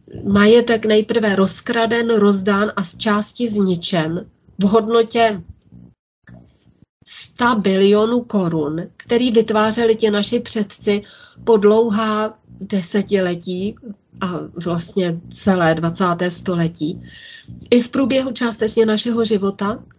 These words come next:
tak byl vytvořen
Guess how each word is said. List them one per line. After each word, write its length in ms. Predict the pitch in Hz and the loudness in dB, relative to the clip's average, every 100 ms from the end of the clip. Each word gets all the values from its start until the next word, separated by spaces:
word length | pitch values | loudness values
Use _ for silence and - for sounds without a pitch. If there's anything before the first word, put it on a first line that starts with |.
| - - - - - | -20 -20 -20 -12 -2
tak 280 | 226 220 220 196 - - 170 _ - 202 | 0 2 2 2 -4 -14 -20 _ -10 0
byl 280 | 233 240 | 4 4
vytvořen 680 | 240 240 233 233 247 233 240 | 4 2 2 0 0 0 -2